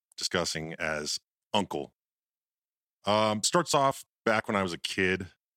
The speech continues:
I remember my mom had a bookshelf in my room, and she was going through college at the time, and so all the books were kind of boring, except for this one yellow book that stood out. And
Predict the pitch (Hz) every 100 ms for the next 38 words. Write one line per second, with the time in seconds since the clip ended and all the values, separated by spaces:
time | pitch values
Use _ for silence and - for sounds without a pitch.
0 | _ 98 98 98 92 90 90 90 82 -
1 | 85 - 82 82 - 90 82 80 78 80
2 | 82 - _ _ _ _ _ _ 98 98
3 | 98 92 - 127 120 117 95 - 90 87
4 | 87 85 - 82 82 82 - - 85 78
5 | 98 92 80 87 - 82 82 - 87 90
6 | 82 - - 95 85 87 95 113 107 107
7 | 104 80 92 87 73 - - 67 71 69
8 | - _ _ _ _ _ _ _ 85 85
9 | 82 80 78 78